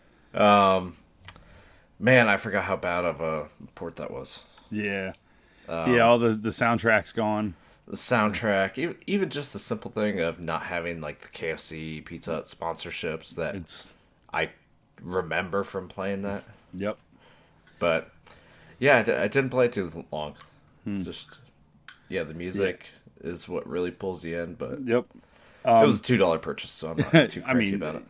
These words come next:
Speaker 2: yeah, it's, at that point, you spend more on a soda. That's what I did. Uh, yesterday, I end up,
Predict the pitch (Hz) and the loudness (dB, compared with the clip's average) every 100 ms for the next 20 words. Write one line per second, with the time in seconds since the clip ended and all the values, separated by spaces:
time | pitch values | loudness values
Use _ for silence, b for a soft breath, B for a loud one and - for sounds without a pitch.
0 | - - 123 101 95 98 - 92 - - | -16 -2 2 2 2 -2 -6 -12 -14 -16
1 | 76 80 104 104 95 - 87 82 90 101 | -12 -6 -2 0 0 -2 -8 -8 -6 -4
2 | 90 87 85 78 - 98 87 82 B B | -2 -4 -6 -10 -6 -4 -4 -6 B B
3 | - 123 131 123 98 101 98 90 110 107 | 6 6 6 4 4 2 0 -2 2 4
4 | 98 113 113 - 107 98 95 95 98 101 | 6 4 2 0 2 4 4 2 2 0